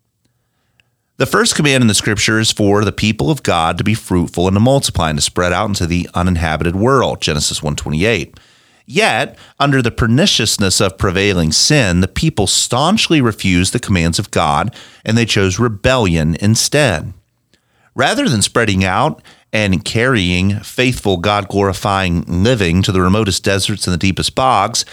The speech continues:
sinful men multiplied their iniquities across the earth. They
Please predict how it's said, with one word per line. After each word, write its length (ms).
sinful 480
men 300
multiplied 720
their 160
iniquities 600
across 440
the 180
earth. 360
They 240